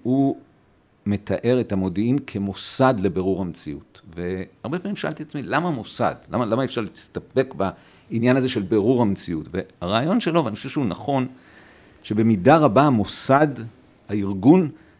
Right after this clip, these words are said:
צריך לאפשר את התהליך שדיברנו עליו קודם. הוא לא נוח. כולנו רוצים לדבוק בידע הקד-, הקיים שלנו, כולנו אוהבים קונסנזוס.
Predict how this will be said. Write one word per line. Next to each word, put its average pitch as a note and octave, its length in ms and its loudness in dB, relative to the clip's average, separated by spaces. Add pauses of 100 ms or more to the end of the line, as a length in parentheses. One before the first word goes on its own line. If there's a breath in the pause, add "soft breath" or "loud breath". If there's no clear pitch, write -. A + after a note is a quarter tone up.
(140 loud breath)
צריך C#3 200 2
לאפשר C#3 640 4
את B2 100 0
התהליך G2 440 -4
שדיברנו F#2 500 -2
עליו F2 180 -6
קודם. F2+ 240 -4
הוא B2+ 180 4
לא C3+ 200 8
נוח. G#2+ 420 0
כולנו B2 600 2
רוצים A2+ 480 -2 (180)
לדבוק F#2+ 460 0
בידע G2 320 0
הקד-, F2 280 -6 (140)
הקיים A2 300 0
שלנו, A2+ 400 -2
כולנו A2+ 380 2
אוהבים G#2 280 0
קונסנזוס. A#2 720 -2